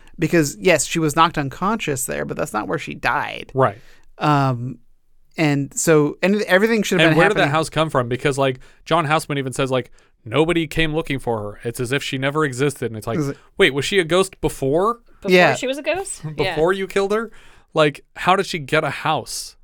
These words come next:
Speaker 2: How did she spread a rumor that she was a rich lady moving to town
Speaker 1: Yeah.
Speaker 2: without money?
Speaker 3: Prequel, g-, ghost house.
Speaker 2: There you go.
Speaker 3: Yeah.
Speaker 2: Ghost house.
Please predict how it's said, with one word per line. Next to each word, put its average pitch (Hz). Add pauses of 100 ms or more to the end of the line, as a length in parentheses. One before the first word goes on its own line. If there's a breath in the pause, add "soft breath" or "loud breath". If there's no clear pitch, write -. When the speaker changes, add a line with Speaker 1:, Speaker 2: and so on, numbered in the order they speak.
(140)
Speaker 2:
How 156
did 170
she 160
spread 143
a 151
rumor 135
that 113
she -
was 120
a 110
rich 127
lady 113
moving 101
to -
town 101
Speaker 1:
Yeah. 160
Speaker 2:
without 139
money? 110 (360)
Speaker 3:
Prequel, - (100)
g-, - (100)
ghost 196
house. -
Speaker 2:
There 113
you 113
go. 123 (140)
Speaker 3:
Yeah. - (360)
Speaker 2:
Ghost -
house. -